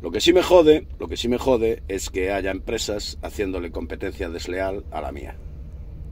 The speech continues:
Y eso sí me jode. Las cosas como son. A lo mejor, en parte, por eso hago lo que hago. Porque no entiendo cómo una empresa pequeña como la mía le puede dar y a otras mucho más grandes parece ser que no les da y van tirando precios por ahí.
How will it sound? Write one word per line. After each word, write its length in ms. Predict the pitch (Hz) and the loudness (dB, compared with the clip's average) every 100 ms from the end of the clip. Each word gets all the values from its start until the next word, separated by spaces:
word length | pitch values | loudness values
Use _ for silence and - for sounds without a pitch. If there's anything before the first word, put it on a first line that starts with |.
| - | -10
Y 100 | - | -4
eso 180 | 104 107 | -4 -4
sí 200 | - 104 | -4 -4
me 120 | - | -6
jode. 340 | - - - - - - - - - - - - | -10 -12 -12 -14 -14 -14 -14 -14 -14 -14 -14 -12
Las 140 | 73 | -10
cosas 280 | - - 80 | -8 -8 -8
como 200 | - 65 | -10 -10
son. 260 | - - - - - - - - | -10 -12 -12 -14 -14 -14 -14 -8
A 80 | 90 | -6
lo 80 | 101 | -4
mejor, 340 | 98 131 131 - - | 2 2 2 -2 -6
en 200 | 110 104 | -6 0
parte, 440 | 147 135 - 135 | 2 2 2 0
por 300 | - - 95 | 0 -6 -4
eso 320 | 104 - 110 | -2 -2 0
hago 160 | 104 92 | 0 0
lo 120 | 82 | -4
que 140 | 82 | -4
hago. 260 | 82 71 65 - - - - - - - - | -4 -4 -8 -12 -12 -14 -14 -14 -14 -12 -8
Porque 280 | 87 87 | -6 -4
no 120 | 92 101 | -4 -4
entiendo 480 | 90 117 104 98 | -2 -2 0 -2
cómo 160 | 90 98 | -4 -6
una 120 | 98 | -6
empresa 380 | 95 104 98 98 | -6 -6 -4 -4
pequeña 400 | 98 92 98 92 | -4 -4 -4 -4
como 220 | 87 92 | -6 -6
la 100 | 92 | -4
mía 220 | 95 95 | -2 -2
le 100 | 87 | -4
puede 300 | 90 104 95 | -6 -6 -4
dar 320 | 101 104 98 - - - - | -2 -2 -2 -6 -12 -12 -6
y 100 | 101 | -4
a 120 | 95 | -2
otras 300 | 98 101 95 | -2 -6 -8
mucho 240 | 104 95 92 | -8 -8 -6
más 180 | 90 | -6
grandes 360 | 127 107 98 101 | -4 -4 -4 -6
parece 320 | - 90 90 | -6 -6 -6
ser 180 | 87 92 | -6 -6
que 120 | 92 | -6
no 100 | 87 | -6
les 180 | 87 87 | -6 -4
da 280 | 117 107 113 | -2 0 -2
y 140 | - 98 | -4 -4
van 220 | 95 85 | -4 -4
tirando 380 | 98 92 85 82 | -2 -2 -4 -6
precios 360 | 87 85 82 | -8 -8 -10
por 180 | - 73 | -8 -8
ahí. 180 | 67 71 | -8 -10